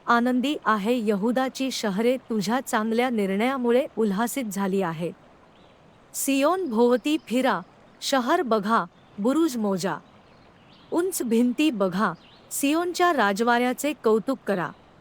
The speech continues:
नंतर तुम्ही पुढच्या पिढीला त्याबद्दल सांगू शकाल.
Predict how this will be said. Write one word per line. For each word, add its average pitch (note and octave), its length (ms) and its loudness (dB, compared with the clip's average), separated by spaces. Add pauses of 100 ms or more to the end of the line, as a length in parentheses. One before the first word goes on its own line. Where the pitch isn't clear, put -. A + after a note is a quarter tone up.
(680)
नंतर C#4+ 440 2 (100)
तुम्ही C4+ 280 2
पुढच्या C4 480 0
पिढीला A#3+ 500 0 (120)
त्याबद्दल G#3+ 500 0
सांगू G#3 420 -2
शकाल. E3+ 420 -4